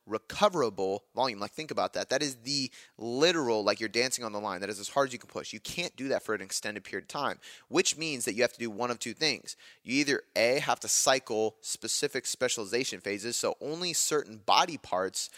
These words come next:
are touching this maximum recoverable volume, while all the other ones are playing in the maintenance zone or the,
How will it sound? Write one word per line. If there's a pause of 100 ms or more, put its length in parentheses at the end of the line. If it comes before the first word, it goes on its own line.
(180)
are
touching
this
maximum
recoverable
volume, (240)
while
all
the
other
ones (220)
are
playing
in
the
maintenance
zone
or
the,